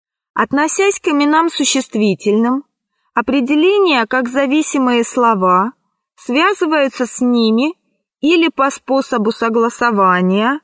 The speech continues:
согласованные определения, или при помощи других способов, управления, примыкания, несогласованные определения. Сравните, например,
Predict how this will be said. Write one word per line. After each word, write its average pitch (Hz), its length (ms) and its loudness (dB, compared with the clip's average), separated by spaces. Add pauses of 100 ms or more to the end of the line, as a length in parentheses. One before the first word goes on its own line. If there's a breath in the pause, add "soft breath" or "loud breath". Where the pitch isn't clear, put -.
(120)
согласованные 294 1120 0
определения, 262 1080 0 (540)
или 370 300 2
при 269 160 0
помощи 359 500 0
других 330 500 0
способов, 185 920 -2 (380)
управления, 214 1040 0 (120)
примыкания, 208 1120 -2 (240)
несогласованные 233 1600 0 (220)
определения. 220 1200 0 (920)
Сравните, 285 720 0
например, 269 840 0